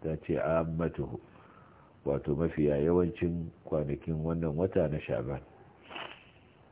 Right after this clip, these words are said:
Annabi sallallahu alaihi wa sallama, kamar da zo cikin Sunan Nasa'i da Musnad Imam Ahmad, hadithin Usama ibn Zaid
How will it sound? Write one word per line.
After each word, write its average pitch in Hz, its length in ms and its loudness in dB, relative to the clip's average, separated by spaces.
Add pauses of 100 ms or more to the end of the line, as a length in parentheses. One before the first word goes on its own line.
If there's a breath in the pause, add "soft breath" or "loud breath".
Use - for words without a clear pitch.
(360)
Annabi 104 320 6
sallallahu 101 580 8
alaihi 95 220 8
wa 92 160 8 (220)
sallama, 92 500 4 (240)
kamar 95 320 4
da 95 160 6
zo 85 100 2
cikin 85 540 -2 (200)
Sunan 95 360 4
Nasa'i 80 480 4
da 80 100 2
Musnad 78 380 -2
Imam 80 240 0
Ahmad, 80 400 0 (1800 loud breath)
hadithin 101 420 4
Usama 95 480 4
ibn 82 320 2
Zaid 85 320 4